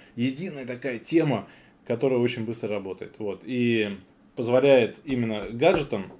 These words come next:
не, не только этим, вообще вот вс-, всем, кто по Zigbee работает, намного дольше находиться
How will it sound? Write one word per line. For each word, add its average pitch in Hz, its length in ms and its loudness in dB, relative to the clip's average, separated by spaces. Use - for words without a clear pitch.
не, 139 180 -4
не 160 120 2
только 165 240 2
этим, 170 160 -2
вообще 110 240 0
вот 104 180 -4
вс-, 98 240 -12
всем, 120 220 -4
кто 98 200 -8
по 117 140 0
Zigbee 110 300 -4
работает, 98 440 -4
намного 139 380 0
дольше 139 360 4
находиться 107 920 -4